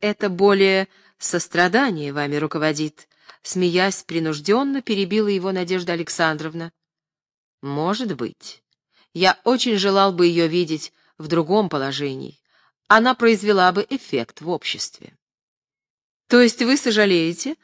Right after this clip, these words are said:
что уже нет тех волшебников, которые жён рыбаков превращали в графинь?" Изменяясь в лице,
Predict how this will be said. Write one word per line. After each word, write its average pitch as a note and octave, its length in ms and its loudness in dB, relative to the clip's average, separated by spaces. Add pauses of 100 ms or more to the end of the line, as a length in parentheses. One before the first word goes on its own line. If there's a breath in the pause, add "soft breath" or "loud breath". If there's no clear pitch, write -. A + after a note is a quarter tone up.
(300 loud breath)
что - 220 2
уже A3 200 6
нет A#3 320 4
тех A3 280 0
волшебников, F#3+ 920 0 (280 soft breath)
которые G3+ 500 2
жён G3 340 2
рыбаков F3+ 800 -2 (260)
превращали G3+ 800 0
в G#3 120 -6
графинь?" G#3+ 720 0 (760)
Изменяясь D#3+ 720 -4
в D3 80 -14
лице, G3 480 -4